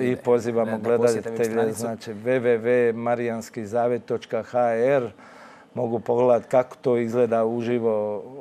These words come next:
Speaker 2: označavanjem Marijanskog zaveta tog cijelog puta. Nadamo se da će u,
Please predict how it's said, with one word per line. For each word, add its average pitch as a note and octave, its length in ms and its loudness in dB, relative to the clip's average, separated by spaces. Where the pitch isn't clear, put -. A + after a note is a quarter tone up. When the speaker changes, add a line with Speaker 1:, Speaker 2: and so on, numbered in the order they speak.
Speaker 2:
označavanjem A#2 960 0
Marijanskog A#2+ 800 -2
zaveta A2+ 880 -2
tog A#2 220 -2
cijelog C3 400 2
puta. B2+ 640 0
Nadamo B2 420 -2
se B2 160 -10
da A2+ 180 -4
će A2+ 200 -4
u, A2 380 -10